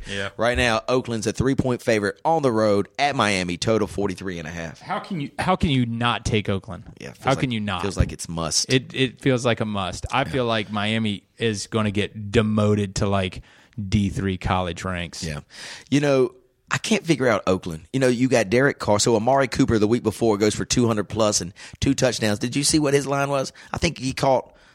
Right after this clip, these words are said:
Speaker 2: three balls for four, forty yards. I mean, it was something terrible. And then
Speaker 1: No, he caught who, Cooper?
Speaker 2: Yeah, Cooper.
Speaker 1: Cooper, uh, he caught five balls for forty-eight yards.
Speaker 2: You know, come on.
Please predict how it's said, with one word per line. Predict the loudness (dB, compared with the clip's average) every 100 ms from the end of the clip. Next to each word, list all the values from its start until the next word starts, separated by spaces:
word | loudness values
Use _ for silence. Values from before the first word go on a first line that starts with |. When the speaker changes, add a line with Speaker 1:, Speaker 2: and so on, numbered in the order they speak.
| _ -12
Speaker 2:
three | -6 2 4 4
balls | 4 4 4 2
for | 0 -2 -2 -4 _ _ -2
four, | 0 -2 -8
forty | 0 2 4
yards. | 4 4 4 0 -6 -10 -2
I | 2
mean, | 2 2
it |
was | 2 2
something | 2 0 -2 -4 -4
terrible. | 0 4 4 2 -4 -10 -20 -20 -4
And | 0 4
then | 4 4 2 -2 -10 -20 -20 -20 -20 -20 -16 -4
Speaker 1:
No, | 0
he | 2 0
caught | -2 0 2 0 -4 -4
who, | 0 2
Cooper? | 4 2 2 0
Speaker 2:
Yeah, | 2 2
Cooper. | 0 -2 -4 -6
Speaker 1:
Cooper, | 0 2 2 0 _ _ -4
uh, | 2 4 2 0 -6 -20 _ _ -6
he | -4
caught | 0 4 4 2 -4
five | -10 0 4 4 4
balls | 4 4 4 0
for | -4 -6
forty-eight | -4 -2 -2 -2 -6
yards. | -10 -14 -18 -20 -12
Speaker 2:
You | -2
know, | 0 0 -2 -12 -8
come | -2 2
on. | 4 2 -2